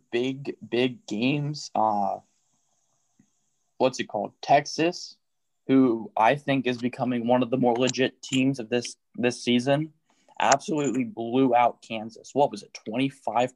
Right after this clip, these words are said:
point win against the Kansas team that was top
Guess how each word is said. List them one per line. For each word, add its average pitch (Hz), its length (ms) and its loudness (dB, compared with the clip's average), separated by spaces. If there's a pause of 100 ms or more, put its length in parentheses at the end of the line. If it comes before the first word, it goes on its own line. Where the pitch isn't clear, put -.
point 127 260 0
win 123 360 -4 (600)
against 135 320 -4
the - 100 -16
Kansas 147 500 -2
team 165 340 -4
that 117 180 2
was 101 320 -12 (580)
top 139 280 2